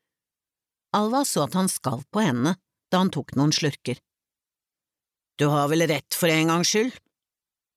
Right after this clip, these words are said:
Jeg må stagge sinnet mitt, jeg ble skuffet og sjokkert, du gikk bak ryggen min.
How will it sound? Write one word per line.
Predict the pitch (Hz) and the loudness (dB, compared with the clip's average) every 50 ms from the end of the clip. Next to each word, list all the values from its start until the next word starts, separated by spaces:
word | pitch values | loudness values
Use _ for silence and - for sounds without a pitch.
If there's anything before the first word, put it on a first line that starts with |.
| _ _ - | _ _ 0
Jeg | 160 165 | 2 2
må | 170 170 175 175 - | 4 2 2 0 -2
stagge | - - - 196 170 143 143 - - 175 180 | -4 -4 -2 -2 -2 -2 -4 -4 -2 0 0
sinnet | - - 190 151 147 165 | 0 2 2 2 2 2
mitt, | 208 254 - - 185 | 2 0 0 0 0
jeg | 160 151 | 0 0
ble | 160 165 170 170 | 2 0 0 0
skuffet | - - - - - 214 - - - 170 160 - 165 | -2 -4 -4 -4 -4 -4 -4 -2 -2 -2 -2 0 0
og | 165 170 | 0 2
sjokkert, | - 190 175 - - 202 226 262 240 _ - | 0 -2 -2 -2 -2 -2 -2 -2 -4 _ 0
du | 196 202 | 0 2
gikk | 190 196 202 - - - | 2 2 0 -2 -4 -2
bak | 165 175 175 - 170 | -2 -2 0 -2 -2
ryggen | 160 156 190 220 285 | -2 0 0 0 2
min. | 415 - - | 2 0 -2